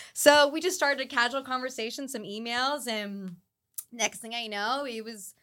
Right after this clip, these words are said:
about, almost a year in the making, um, between Zoom meetings and interviews and just getting to know each other to see if I was the right fit for T L C. So there was a lot of behind the scenes people didn't get to see what brought me here into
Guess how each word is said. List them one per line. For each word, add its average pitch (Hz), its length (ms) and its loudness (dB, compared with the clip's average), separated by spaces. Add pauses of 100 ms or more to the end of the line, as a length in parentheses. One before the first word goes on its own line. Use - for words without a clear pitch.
(560)
about, 311 200 0
almost 285 400 -2
a 285 40 -8
year 170 200 -8
in 285 100 -6
the 277 60 -6
making, 190 420 -8 (320)
um, 214 500 -2
between 269 440 -8
Zoom 277 260 -4
meetings 269 520 -6
and 202 80 -12
interviews 233 560 -10
and 202 100 -8
just 214 160 -4
getting 247 160 -2
to 214 100 -12
know 202 120 -2
each 196 140 -4
other 185 100 0
to 190 100 -4
see 220 180 -4
if 214 100 -2
I 196 60 2
was 185 160 -6
the 185 40 -10
right 180 200 -10
fit - 220 -8
for 180 100 -12
T 175 140 -8
L 165 140 -4
C. 160 220 -8
So 160 140 -4
there 220 140 0
was 294 100 -2
a 269 60 -6
lot 185 260 -2
of 202 60 -6
behind 180 280 -10
the 170 40 -14
scenes 160 280 -16
people 160 360 -18 (340)
didn't 208 220 -8
get 240 180 -6
to 254 100 -6
see 262 280 0
what 214 220 -8
brought 175 300 -6
me 208 140 -6
here 247 220 0
into 208 240 -8